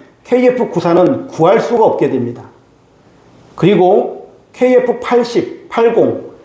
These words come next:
이거는 구사보다 훨씬 싸잖아요. 구사가 팔백칠십 원이었는데 팔공이 이제 한 주가 지난 다음에 이천이백 원까지 치솟아요.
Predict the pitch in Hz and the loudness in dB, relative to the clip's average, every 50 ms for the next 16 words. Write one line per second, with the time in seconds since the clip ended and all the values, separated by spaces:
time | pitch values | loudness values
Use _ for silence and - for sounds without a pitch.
0 | _ - - 147 156 185 190 185 - - - - 208 208 - - 180 180 185 233 | _ -10 -6 -2 0 2 2 2 0 0 -2 -2 0 0 2 2 2 2 2 2
1 | 240 233 233 226 190 - - 220 208 220 220 226 190 170 139 123 127 123 127 - | 0 0 0 -2 -2 -2 0 0 0 2 2 2 2 0 0 -2 -2 -6 -8 -10
2 | - - - _ _ _ _ _ _ _ _ _ _ - - - 165 - 220 220 | -16 -20 -20 _ _ _ _ _ _ _ _ _ _ -8 -4 -4 -2 0 0 2
3 | - 208 202 202 - 240 240 220 240 233 - - 254 240 - 254 226 233 220 202 | 2 2 0 0 0 0 2 2 0 0 0 -2 -2 -2 0 0 0 2 2 2
4 | 190 175 165 151 143 - 135 139 165 196 226 240 - - - - - - _ - | 2 2 2 2 0 0 0 0 0 0 -2 -2 -6 -10 -14 -20 -20 -20 _ -12
5 | - - 247 247 247 220 226 214 202 202 220 233 240 247 - - - - - 147 | -4 0 2 2 4 4 4 4 4 4 2 2 2 0 -2 -6 -14 -10 -6 -4
6 | 139 127 165 196 208 233 247 - - - - - - - _ _ _ - - - | -2 2 2 2 4 2 0 -2 -4 -10 -14 -16 -20 -20 _ _ _ -12 -6 -2
7 | 247 254 240 - 254 240 233 - - 165 165 165 147 143 135 127 131 160 185 208 | 0 0 2 2 2 2 2 2 2 2 2 2 2 0 0 2 2 0 0 -2
8 | - - - - - 143 165 160 - - 196 190 185 - - 135 139 151 185 202 | -4 -10 -14 -10 -6 -6 -6 -6 -4 -2 -2 -2 -2 -2 -2 0 0 2 4 4
9 | 196 202 202 196 180 151 139 147 - - 175 - 180 165 - 135 117 110 - | 4 4 2 2 0 -2 -2 -4 -8 -8 -10 -8 -8 -8 -8 -10 -10 -12 -14